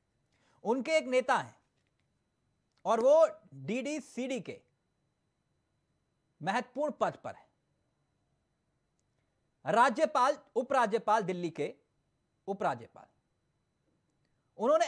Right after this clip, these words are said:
एक्शन लिया कि उनके दफ्तर को सीज किया जाएगा, क्योंकि डीडीसीडी के उपाध्यक्ष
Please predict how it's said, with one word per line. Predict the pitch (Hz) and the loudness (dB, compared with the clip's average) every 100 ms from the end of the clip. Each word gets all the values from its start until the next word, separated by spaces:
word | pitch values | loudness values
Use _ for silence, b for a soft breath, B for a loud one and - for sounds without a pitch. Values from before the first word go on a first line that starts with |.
| 233 | -2
एक्शन | 262 - 285 | -4 0 0
लिया | 175 110 - _ _ _ _ _ _ _ _ _ _ _ _ _ _ _ _ _ _ _ | -2 -8 -16 _ _ _ _ _ _ _ _ _ _ _ _ _ _ _ _ _ _ _
कि | 226 294 330 - _ - | -6 -4 -6 -12 _ -6
उनके | 247 277 330 294 220 254 - | -6 -4 2 2 2 -2 -2
दफ्तर | 233 240 - 294 | 0 0 0 0
को | 302 311 | 0 -4
सीज | - 262 247 | -4 -6 -6
किया | 196 147 | -4 -4
जाएगा, | 113 87 - _ _ _ _ | -4 -14 -20 _ _ _ _
क्योंकि | 240 262 269 320 233 - | 4 4 2 -6 -6 -14
डीडीसीडी | 135 226 247 311 311 - 247 302 139 - _ _ _ - | -6 -6 -4 -6 -8 -8 -6 -4 -6 -10 _ _ _ -8
के | 269 - | -6 -6
उपाध्यक्ष | 202 247 226 160 247 320 - | 0 2 2 2 2 2 0